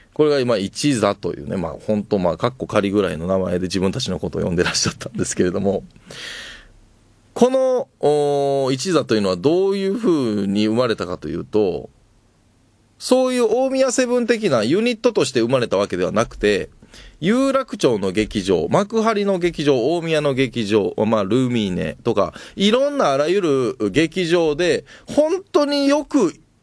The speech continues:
一緒になる顔ぶれなんですって。ね。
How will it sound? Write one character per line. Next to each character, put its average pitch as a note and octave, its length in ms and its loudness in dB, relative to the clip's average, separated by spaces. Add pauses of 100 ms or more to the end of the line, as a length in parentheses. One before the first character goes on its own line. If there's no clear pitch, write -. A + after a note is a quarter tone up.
一 C#3+ 100 2
緒 F#3+ 340 2
に A3 120 2
な A2 280 2
る F3 300 0
顔 D#3 380 0
ぶ C#3+ 100 0
れ D3+ 140 2
な F#2+ 100 -4
ん D#2+ 80 -12
で C#2 80 -10
す - 220 -16
っ - 20 -20
て。 E2 220 -8 (280)
ね。 A2 220 -2